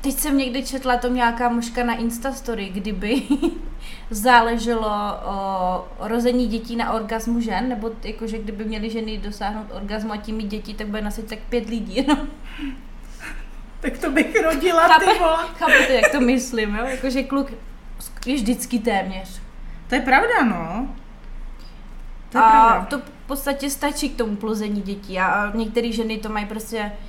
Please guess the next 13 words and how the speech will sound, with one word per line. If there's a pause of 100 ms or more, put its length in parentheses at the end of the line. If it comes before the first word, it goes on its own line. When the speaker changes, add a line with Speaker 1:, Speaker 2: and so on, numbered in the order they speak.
(160)
Speaker 1:
nesložitější,
tak
to
je
asi
taky
normální,
že
to
není (300)
po
každý, (680)
ale